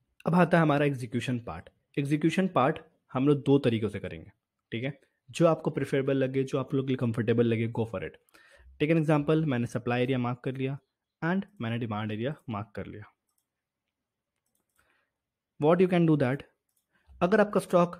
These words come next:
सप्लाई ब्रेक करके रिटेस्ट करता है या फिर हायर लोज बनता है, go for the trade, or else near to the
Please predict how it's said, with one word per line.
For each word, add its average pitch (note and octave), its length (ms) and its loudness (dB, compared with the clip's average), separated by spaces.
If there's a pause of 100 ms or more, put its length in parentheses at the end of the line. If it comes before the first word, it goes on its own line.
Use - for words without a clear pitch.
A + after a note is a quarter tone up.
(140)
सप्लाई D3 280 2
ब्रेक E3+ 640 0
करके A#2+ 400 -6 (400)
रिटेस्ट D3+ 480 0
करता G#2+ 340 -4
है A2+ 100 0
या C3 120 2
फिर D#3 160 -2
हायर B2 340 0
लोज D3+ 200 2
बनता A2+ 300 -6
है, A#2 200 -10
go D3 100 6 (100)
for A#2 120 0
the G#2+ 100 -4 (180)
trade, C#3 220 0 (1200)
or E3 220 6
else G#3 180 0 (340)
near F3+ 380 6
to G#3+ 220 -2
the F#3+ 80 6